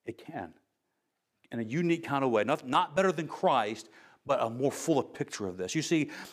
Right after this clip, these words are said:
God sent His only begotten Son to a lost and dying world, to you and me. He came to seek and save the lost. But there is something we can have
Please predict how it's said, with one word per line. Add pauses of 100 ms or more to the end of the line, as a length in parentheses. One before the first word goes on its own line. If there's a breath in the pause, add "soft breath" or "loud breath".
(120)
God
sent
His
only
begotten
Son (320 loud breath)
to
a
lost
and
dying
world,
to
you
and
me.
He
came
to
seek
and
save
the
lost. (420 loud breath)
But
there
is
something (280 loud breath)
we
can
have